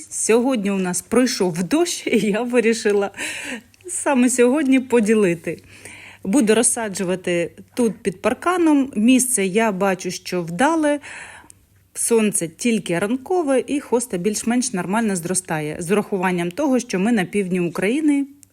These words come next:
влітку у нас до плюс п'ятдесяти. Хоста вже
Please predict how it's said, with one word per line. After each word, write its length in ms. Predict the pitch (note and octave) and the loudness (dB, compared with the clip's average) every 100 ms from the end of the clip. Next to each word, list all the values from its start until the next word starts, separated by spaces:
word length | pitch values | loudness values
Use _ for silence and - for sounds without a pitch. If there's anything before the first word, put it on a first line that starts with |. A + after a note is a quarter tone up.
| - | -10
влітку 480 | F3 G#3 D4 - G#3+ | -2 -2 -2 0 0
у 40 | |
нас 180 | G3+ F#3+ | 0 -2
до 160 | F3 | -4
плюс 240 | E3+ G3+ A#3 | -2 -4 -4
п'ятдесяти. 840 | - G3 G3+ E3 D3 - - - - _ _ _ _ - - - - | -2 -2 0 -4 -4 -10 -14 -18 -20 _ _ _ _ -20 -20 -16 -4
Хоста 840 | G#3+ - - C4+ A3+ - F3+ D#3+ | -4 -4 -2 0 2 0 -4 -4
вже 760 | D3 E3 E3 F3+ E3+ G3 F#3 | -4 -10 -8 -6 -2 0 0